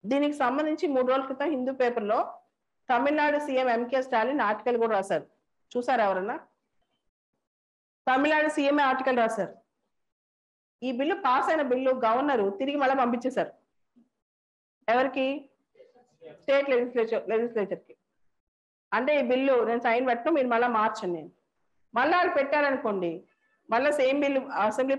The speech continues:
పాస్ చేస్తే governor will send it to the president, article two not one ప్రకారం. అప్పుడు president ఇష్టం, అది sign చేసేది చేయండి, ఆ, లేదా తిరిగి పంపించేది. So ఇది తమిళనాడు జరుగుతుంది. ఒక పక్క Governor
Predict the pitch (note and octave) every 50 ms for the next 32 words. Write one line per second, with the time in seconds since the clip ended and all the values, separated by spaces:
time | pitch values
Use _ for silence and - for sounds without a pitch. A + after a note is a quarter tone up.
0 | C4+ A#3 A3+ A#3 A3+ A#3 A#3 G#3+ A3 - G#3 A3+ D#4+ - - _ _ _ _ _
1 | _ - G3 A#3 A#3 A#3+ C4 C#4 D4+ D#4+ D#4+ D4+ C#4+ C4+ D4 B3+ C4 C#4 C#4 C4+
2 | C4 C#4 C#4+ C#4 B3 A3 G#3+ F#3+ F#3+ E3 C#3+ - - _ _ _ _ _ _ _
3 | _ _ _ _ - G3 A3+ A#3+ - - C4+ C4+ C4 - C4+ C4 C4 B3+ B3 B3
4 | A#3+ G#3+ A3 G#3+ G#3 F3+ E3+ - E3 D3+ - - _ _ _ _ _ _ _ _
5 | _ _ _ - A#3+ - G#4+ A4 - D4+ C#4 C4+ D4 D#4 D#4 D#4 C#4+ C4 C#4 -
6 | A#3 G3+ G3+ G#3+ A3 A#3 A#3+ A#3 B3+ C4 B3+ B3+ B3+ B3+ B3+ A#3+ C4 D4 - -
7 | A3+ G3 G3 F3+ E3 D#3+ - - _ _ _ _ _ _ - F3+ - F#3 A#3+ C4
8 | C#4+ D#4+ - - B3+ C4 B3+ B3 A3 A3 G#3+ G#3 - F#3+ E3 D3 - - _ _
9 | _ _ _ _ _ _ _ _ _ _ _ _ _ _ - - D4+ C#4+ C4+ C4+
10 | C#4 - - - - - - C4 C#4 E4+ G4 - D#4+ C4+ C4+ C#4+ C#4+ C#4+ C4+ C4+
11 | B3+ A#3 G#3 F3 E3+ - F3 E3+ E3 - _ _ G#3+ B3 - B3 - G#3 F#3 -
12 | F3 D#3 - - - _ _ _ _ _ - A#3 B3 C4 C4+ C#4 C#4 C4 A#3+